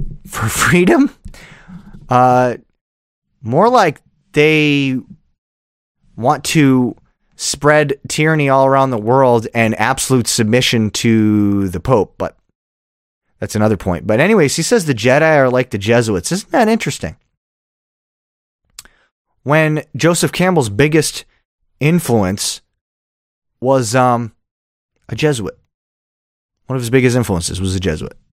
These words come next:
And he's raised Catholic. Man. Starting to see a pattern here.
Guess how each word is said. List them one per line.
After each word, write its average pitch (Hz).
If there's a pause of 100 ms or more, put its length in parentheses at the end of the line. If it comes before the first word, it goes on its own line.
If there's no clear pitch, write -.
(180)
And 151
he's 120
raised 101
Catholic. 90 (180)
Man. 82 (1400)
Starting 196
to 160
see 135
a 95
pattern 104
here. 78